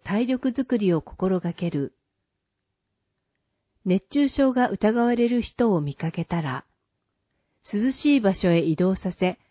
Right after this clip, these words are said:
体を冷やし、水分、塩分、スポーツドリンク等を補給させてください。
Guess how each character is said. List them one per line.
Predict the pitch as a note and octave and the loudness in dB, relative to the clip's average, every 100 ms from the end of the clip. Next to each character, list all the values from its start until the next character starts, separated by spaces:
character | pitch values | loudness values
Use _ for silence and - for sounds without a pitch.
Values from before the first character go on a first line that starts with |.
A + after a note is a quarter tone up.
| _ _ | _ _
体 | G3 A3+ B3 B3+ | -2 0 2 2
を | B3+ | 2
冷 | - A3+ | 2 0
や | A#3 | 0
し、 | - D#3 - _ _ _ _ _ | -2 -6 -6 _ _ _ _ _
水 | - C#4+ C4+ | -2 2 2
分、 | G3+ D#3 D3 - | 2 -2 -4 -2
塩 | G3 A3 | 2 2
分、 | E3+ D3 C#3+ - _ _ _ | 2 -2 -4 -12 _ _ _
ス | - | -4
ポ | C#4 C#4+ | 0 0
ー | |
ツ | - A#3+ | -2 -2
ド | A#3+ | 2
リ | B3 C4+ | 2 2
ン | |
ク | - D#3+ | -2 -8
等 | - F3 C#3+ - _ _ | -2 0 0 -4 _ _
を | D#3 D#3+ | -8 -8
補 | - - | -10 -12
給 | - A3+ | -2 0
さ | - G#3+ | 0 -2
せ | G#3+ | -2
て | G#3 | -2
く | G3+ | -2
だ | F#3+ F#3 | -2 -2
さ | G3 F#3 | -2 -2
い。 | D3 | -2